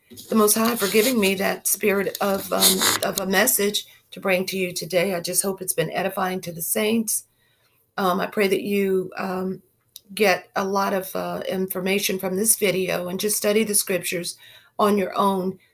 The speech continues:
But stay, keep your head in the book, but please repent, because these are perilous times during the covid nineteen pandemic. And just pray that the Lord, uh, the death angel, pass over your borders and your home.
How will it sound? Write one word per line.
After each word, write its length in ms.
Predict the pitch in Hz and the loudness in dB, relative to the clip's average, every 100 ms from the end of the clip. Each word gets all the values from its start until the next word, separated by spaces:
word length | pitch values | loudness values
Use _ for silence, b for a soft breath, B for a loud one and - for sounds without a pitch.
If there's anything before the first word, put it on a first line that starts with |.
| _ | _
But 260 | - 190 190 | 0 0 2
stay, 340 | - 220 220 | 2 2 0
keep 300 | - 240 233 | -2 -8 -4
your 140 | 220 214 | -2 0
head 220 | 214 214 | 2 2
in 120 | 202 | 2
the 80 | 196 | -2
book, 380 | 180 185 180 - | -2 -2 -2 -2
but 200 | 202 - | -4 -4
please 300 | - 226 208 | 0 0 0
repent, 400 | 196 190 180 - | -4 -6 -8 -8
because 260 | 196 202 190 | -2 -2 0
these 220 | 208 202 | 0 0
are 240 | 170 190 | 0 -2
perilous 480 | 190 185 185 180 185 | 0 0 0 -2 -4
times 460 | - 175 175 175 - B B B - | -4 -6 -6 -6 -8 B B B 0
during 260 | 208 190 | 2 2
the 80 | 190 | 0
covid 500 | - 196 190 185 180 | -2 0 0 -2 -4
nineteen 600 | 190 190 190 196 180 175 b b b - | -2 -2 -2 -4 -4 -6 b b b -4
pandemic. 640 | 214 180 190 180 185 170 | -2 0 0 0 0 -2
And 100 | 190 | -2
just 200 | 190 202 | -2 -2
pray 200 | - 196 | 0 0
that 200 | 208 196 | 0 -4
the 80 | 190 | -4
Lord, 440 | 190 190 190 185 b b b b - | -2 0 0 -2 b b b b -4
uh, 180 | 190 | -2
the 120 | 190 170 | -2 0
death 280 | 202 202 | 0 0
angel, 300 | 202 185 185 | 0 -2 -2
pass 380 | 175 185 196 196 | -6 -4 -2 0
over 220 | 202 190 | 0 0
your 220 | 196 196 208 | -2 0 -2
borders 540 | 208 180 175 170 160 | -2 0 0 -2 -4
and 140 | - | -4
your 180 | 175 196 | -4 -4
home. 480 | 160 190 170 156 160 | -4 -4 -4 -4 -6